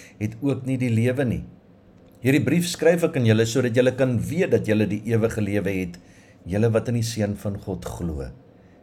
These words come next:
Dankie, Here, dat ons in onsekere tye, in 'n onsekere wêreld, met 'n sekerheid kan sê, ons het die ewige lewe, want ons glo in Jesus Christus. Amen.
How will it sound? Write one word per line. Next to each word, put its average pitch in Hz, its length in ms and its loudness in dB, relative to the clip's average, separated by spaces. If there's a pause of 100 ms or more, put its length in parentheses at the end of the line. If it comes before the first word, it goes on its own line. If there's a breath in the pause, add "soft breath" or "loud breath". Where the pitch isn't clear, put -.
Dankie, 127 540 0
Here, 87 360 0 (380 loud breath)
dat 117 260 4
ons 131 420 -2
in 139 140 0
onsekere 160 720 0 (100)
tye, 78 360 2 (680)
in 127 120 0
'n - 80 0
onsekere 170 640 2
wêreld, 95 640 -2 (640 soft breath)
met 95 160 -8
'n 101 60 0
sekerheid 143 680 0
kan 113 140 4
sê, 85 400 -4 (500 loud breath)
ons 117 300 2
het 90 120 -4
die 90 180 -6
ewige 147 360 0
lewe, 82 420 -2 (360 loud breath)
want 90 260 -4
ons 90 160 -4
glo 101 240 -4
in 87 100 0
Jesus 87 360 -4
Christus. - 680 -10 (480)
Amen. 76 540 -6